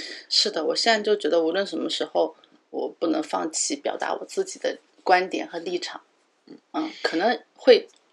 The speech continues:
Speaker 1: 会触犯到一些人，冒犯到一些人，那就，如果那样的话，就给，就跟他们道歉。但我还是得说，
Speaker 2: 嗯。
Speaker 1: 我喜欢什么，不喜欢什么，因为我不讲的话，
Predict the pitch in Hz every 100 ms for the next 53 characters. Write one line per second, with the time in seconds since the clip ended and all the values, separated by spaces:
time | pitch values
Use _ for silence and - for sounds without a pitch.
0 | _ _ - 254 - - 240 208 175 151
1 | - - 160 - - _ 202 185 190 175
2 | 151 170 - 175 - 156 160 160 156 -
3 | _ _ _ - 185 165 156 185 156 156
4 | 156 151 156 156 156 160 - - 165 165
5 | 156 - 170 143 _ - - - - -
6 | - - - 185 156 - - 160 156 156
7 | - - - _ 170 170 - 160 165 -
8 | - - 190 - - 156 - - - -
9 | 196 196 - - 185 160 - - - 151